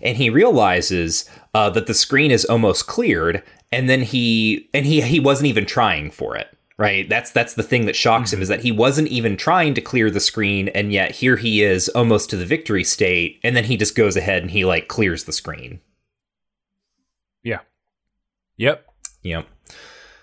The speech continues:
Speaker 1: Then chapter ten, Remembrance.
Speaker 2: Well, I, I guess the last thing, uh, let me say one thing about <laughs> chapter nine is, like, it worked.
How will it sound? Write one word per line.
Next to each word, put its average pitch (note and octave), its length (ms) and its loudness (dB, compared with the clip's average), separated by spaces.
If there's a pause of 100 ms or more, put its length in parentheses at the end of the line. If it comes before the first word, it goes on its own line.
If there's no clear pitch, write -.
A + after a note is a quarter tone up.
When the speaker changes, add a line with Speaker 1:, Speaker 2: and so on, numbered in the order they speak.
(1120)
Speaker 1:
Then A#2 160 0
chapter C#3+ 320 0
ten, F3 320 2
Remembrance. C3 840 2 (2250)
Speaker 2:
Well, E3+ 220 2
I, D3+ 180 2 (200)
I D3 80 2
guess G3+ 200 0
the F#3 40 2
last D3+ 160 4
thing, C3 200 2
uh, A2+ 260 4
let C3+ 160 4
me B2+ 60 4
say B2+ 120 4
one A2 160 2
thing G2+ 140 0
about G2+ 180 2
<laughs> - 60 -2
chapter C3+ 180 0
nine G3 220 2
is, B2 160 2
like, B2+ 320 2 (760)
it D#3 100 2
worked. D#3+ 640 0